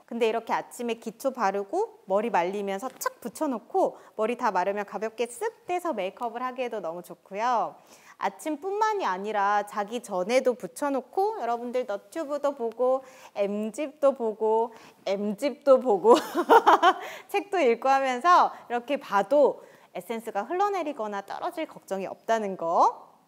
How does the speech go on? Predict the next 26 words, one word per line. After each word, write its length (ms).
그리고 200
또 180
이거를 480
눈가에만 580
붙이지 400
않고요. 640
여러분들이 520
관리하고 560
싶은 400
부위에 680
자유롭게 560
붙이시면 540
되는데요. 760
예를 240
들면 460
집중할 640
때 200
찡그리게 600
되는 280
이 80
미간, 400
신나게 540
웃을 260
때 120
생기는 560
팔자주름, 920